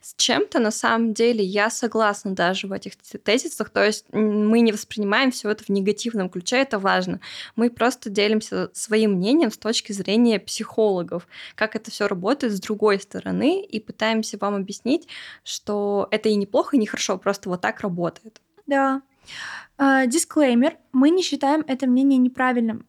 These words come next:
Speaker 2: А, нет, ни в коем случае. Это мнение конкретного человека. Он живёт свою историю, у него так сложилось. Это вообще база. А, просто нам хочется говорить про это вслух, чтобы какие-то стереотипы, возможно, поменялись у вас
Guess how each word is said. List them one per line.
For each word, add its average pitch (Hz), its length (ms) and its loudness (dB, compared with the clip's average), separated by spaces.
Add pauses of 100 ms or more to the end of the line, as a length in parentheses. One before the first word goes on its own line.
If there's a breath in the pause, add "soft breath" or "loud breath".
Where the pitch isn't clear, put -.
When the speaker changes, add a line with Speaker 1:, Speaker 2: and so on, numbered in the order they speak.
Speaker 2:
А, 233 180 2
нет, 247 320 2
ни 220 80 0
в - 60 -20
коем 262 200 0
случае. 254 320 -8
Это 233 80 -4
мнение 294 280 2
конкретного 277 460 -2
человека. 240 420 -2
Он 220 140 -2
живёт 247 220 -2
свою 262 160 -6
историю, 240 320 -2
у 214 40 0
него 233 180 0
так 269 200 -6
сложилось. 240 560 -4 (460 soft breath)
Это - 240 -2
вообще 269 240 2
база. 220 440 0 (420 loud breath)
А, 233 220 0
просто 294 400 2
нам 269 240 4
хочется 285 380 -2
говорить 262 240 0
про - 80 -14
это 254 120 -6
вслух, 370 300 -2
чтобы 247 280 -4
какие-то 285 360 -4
стереотипы, 247 500 -6
возможно, 277 340 0
поменялись 269 420 0
у 247 60 2
вас 302 420 0